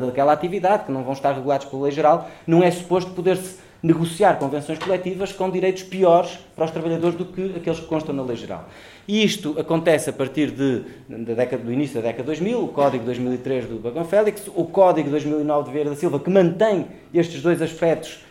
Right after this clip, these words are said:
absolutamente capitais para o desequilíbrio das relações de trabalho e para a sua precarização,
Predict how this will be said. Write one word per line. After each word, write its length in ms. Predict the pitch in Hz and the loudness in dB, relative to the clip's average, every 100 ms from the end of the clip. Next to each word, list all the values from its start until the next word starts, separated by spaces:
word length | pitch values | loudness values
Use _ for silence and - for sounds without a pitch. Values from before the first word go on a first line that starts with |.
| _ | _
absolutamente 520 | 170 - 165 185 175 | -10 -10 -4 0 0
capitais 680 | 170 165 147 - 143 127 - - - - | 0 -2 -4 -2 0 0 -4 -16 -4 4
para 120 | 165 | 4
o 60 | |
desequilíbrio 600 | 143 156 165 156 175 139 | 4 0 0 0 0 0
das 100 | 131 | -2
relações 320 | 120 123 135 123 | -2 -6 -6 -6
de 60 | |
trabalho 340 | - 131 139 113 | -6 -2 -2 -2
e 40 | |
para 140 | 113 | -6
a 40 | 110 | -8
sua 180 | - 123 | -8 -10
precarização, 720 | - 131 131 139 143 165 | -8 -8 -8 -10 -4 -2